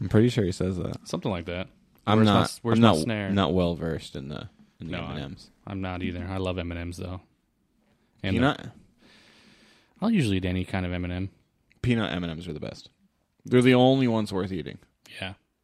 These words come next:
Speaker 2: Reese's Pieces. Those aren't really M and M's, but
Speaker 1: Yeah, that's just a different thing now.
Speaker 2: Yeah, but
Speaker 1: Now we're just talking about different things.
Speaker 2: they're the same kind
Speaker 1: Candy
Speaker 2: of thing.
Speaker 1: canes.
Speaker 2: No, see, they're not even close into the same category.
Speaker 1: Bread.
Speaker 2: Okay.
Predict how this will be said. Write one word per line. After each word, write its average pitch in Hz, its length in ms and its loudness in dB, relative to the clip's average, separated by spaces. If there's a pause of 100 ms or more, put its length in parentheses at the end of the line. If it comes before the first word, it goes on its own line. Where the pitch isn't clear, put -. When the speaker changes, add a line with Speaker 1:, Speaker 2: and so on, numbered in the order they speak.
(600)
Speaker 2:
Reese's 107 480 -2
Pieces. 95 800 -6 (580)
Those 101 140 0
aren't 92 200 0
really 90 120 -4
M 90 80 -4
and 85 100 -6
M's, 85 220 -8
but 98 160 -4
Speaker 1:
Yeah, 71 140 -2
that's 87 200 -6
just 85 140 -14
a 90 80 -2
different 80 360 -10
thing 80 220 -8
now. 64 220 -12 (180)
Speaker 2:
Yeah, 101 120 -6
but 92 200 -8
Speaker 1:
Now 104 200 4
we're 110 100 6
just 101 180 -2
talking 95 220 0
about 85 200 -2
different 90 320 -6
things. 80 380 -6 (300)
Speaker 2:
they're 131 140 -2
the 123 200 2
same 143 260 4
kind 131 220 4
Speaker 1:
Candy 120 200 6
Speaker 2:
of 101 60 -2
thing. 87 420 4
Speaker 1:
canes. - 260 -8 (100)
Speaker 2:
No, 95 340 0
see, 110 260 -2
they're 107 100 2
not 110 180 4
even 110 160 2
close 104 320 -2
into 95 160 -2
the 92 80 -4
same 92 180 -6
category. 95 460 -8
Speaker 1:
Bread. 107 540 6 (500)
Speaker 2:
Okay. - 380 -18